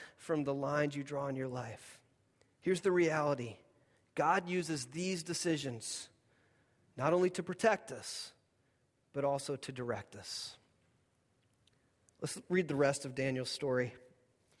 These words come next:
uh, starting in verse twelve, chapter one. So Daniel asked the official for permission. He says, "Please test your servants for ten days.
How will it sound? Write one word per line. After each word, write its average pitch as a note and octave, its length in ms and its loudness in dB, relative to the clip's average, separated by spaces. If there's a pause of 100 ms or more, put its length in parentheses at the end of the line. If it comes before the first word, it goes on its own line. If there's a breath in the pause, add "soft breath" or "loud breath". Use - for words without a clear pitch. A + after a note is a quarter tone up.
(720 loud breath)
uh, A2 160 -4 (140)
starting D#3 300 4
in C#3 60 -2
verse C3+ 220 -2
twelve, A2+ 500 -8
chapter A#2+ 320 -6
one. G#2+ 240 -12 (960 loud breath)
So - 120 -8
Daniel D#3+ 300 6
asked D3+ 240 2
the D3 120 4
official D3+ 360 -2
for D#3+ 120 0
permission. D3+ 480 0
He D#3 80 2
says, D3+ 300 0
"Please F#3+ 320 -2
test F3+ 380 4
your E3 80 -2
servants D3+ 560 2
for B2+ 100 -6
ten D#3 240 0
days. C3+ 380 -2